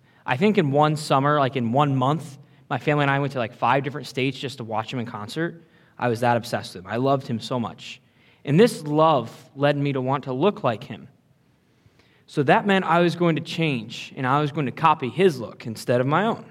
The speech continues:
This led me down a terrible, terrible path of changing my hairstyle, where I ended up with frosted tips was the first step. So I was excited 'cause Toby Mac had frosted tips, so it was my time to get frosted tips. We went to a concert.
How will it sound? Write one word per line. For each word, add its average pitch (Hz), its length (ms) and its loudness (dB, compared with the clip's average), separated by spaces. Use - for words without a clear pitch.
This 196 180 4
led 247 100 6
me 214 100 8
down 175 240 4
a - 180 -10
terrible, 196 440 0
terrible 165 380 -2
path 143 340 0
of 117 80 -12
changing 151 320 -4
my 147 140 0
hairstyle, 117 580 -6
where 135 100 2
I 127 140 4
ended 135 160 2
up 123 120 -2
with 127 120 -4
frosted 165 400 2
tips 208 380 0
was 135 140 -4
the - 60 -16
first 160 240 -2
step. - 480 -2
So - 140 0
I - 20 6
was 123 80 0
excited 156 480 2
'cause 135 100 -8
Toby 151 200 2
Mac 147 200 0
had 156 140 0
frosted 143 380 0
tips, 151 220 -2
so 143 60 -4
it 131 40 -2
was 120 100 -4
my 135 180 2
time 135 200 -2
to 127 40 -4
get 123 120 -8
frosted 131 380 0
tips. 131 260 -4
We 143 80 0
went 160 160 2
to 151 120 -2
a 135 40 0
concert. 160 580 0